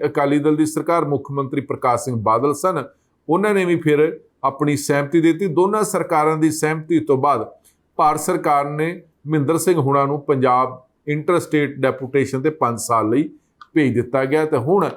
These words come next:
ਮਹਿੰਦਰ ਸਿੰਘ ਦਾ ਨਾਮ ਜਿਹੜਾ ਵਾ, ਉਹ ਈ ਡੀ ਦੀ ਕਾਰਵਾਈ ਦੇ ਵਿੱਚ ਗੂੰਜਿਆ ਕਿ ਕਿਵੇਂ ਉਹਨਾਂ ਦੇ ਘਰੋਂ ਕੀ ਕੁਝ ਮਿਲਿਆ ਗਾ। ਹਾਲਾਂਕਿ ਹੋਰ ਵੀ ਜਿਹੜੀ ਡਿਟੇਲ ਸਾਹਮਣੇ ਆਏਗੀ ਵੱਡੇ ਪੱਧਰ ਤੇ ਕਿ ਆਖਿਰ ਇਹ ਮਹਿੰਦਰ ਸਿੰਘ ਹੋਣਾ ਦੇ ਜਿਹੜਾ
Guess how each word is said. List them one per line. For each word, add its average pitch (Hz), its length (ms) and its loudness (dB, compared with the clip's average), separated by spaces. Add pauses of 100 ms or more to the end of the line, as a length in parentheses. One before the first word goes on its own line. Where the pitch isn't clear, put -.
(260)
ਮਹਿੰਦਰ 165 300 0
ਸਿੰਘ 156 220 -2
ਦਾ 143 120 0
ਨਾਮ 131 480 0
ਜਿਹੜਾ 135 300 2
ਵਾ, 127 160 2
ਉਹ 131 260 -6
ਈ 151 160 4
ਡੀ 160 140 0
ਦੀ 143 180 -2
ਕਾਰਵਾਈ 123 440 0
ਦੇ 127 80 0
ਵਿੱਚ 123 260 0
ਗੂੰਜਿਆ 131 440 0 (460)
ਕਿ 156 100 2
ਕਿਵੇਂ 196 440 0 (440)
ਉਹਨਾਂ 170 240 2
ਦੇ 170 160 2
ਘਰੋਂ 151 460 2 (140)
ਕੀ 175 200 2
ਕੁਝ 156 300 2
ਮਿਲਿਆ 139 520 2
ਗਾ। 156 160 2
ਹਾਲਾਂਕਿ 143 380 0
ਹੋਰ 143 260 4
ਵੀ 170 120 0
ਜਿਹੜੀ 151 240 4
ਡਿਟੇਲ 143 500 0 (360)
ਸਾਹਮਣੇ 175 460 0
ਆਏਗੀ 165 360 2
ਵੱਡੇ 151 260 2
ਪੱਧਰ 160 360 0
ਤੇ 185 220 2
ਕਿ 180 180 -2
ਆਖਿਰ 151 440 2 (500)
ਇਹ 175 280 4
ਮਹਿੰਦਰ 143 380 2
ਸਿੰਘ 170 220 2
ਹੋਣਾ 156 340 2
ਦੇ 135 240 2
ਜਿਹੜਾ 135 320 2